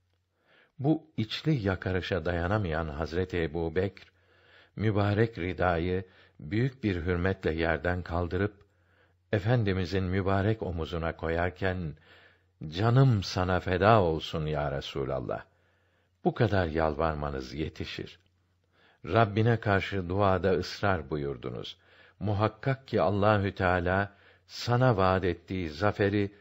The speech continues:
yakında verecektir." diye teselli eyledi.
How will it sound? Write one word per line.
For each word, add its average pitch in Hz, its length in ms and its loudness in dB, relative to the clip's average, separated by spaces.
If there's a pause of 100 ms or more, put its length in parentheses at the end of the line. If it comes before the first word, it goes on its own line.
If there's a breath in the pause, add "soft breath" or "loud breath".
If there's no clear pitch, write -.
(260 soft breath)
yakında 107 680 2
verecektir." 87 800 -2 (800)
diye 101 280 2
teselli 82 640 -2
eyledi. 65 560 -8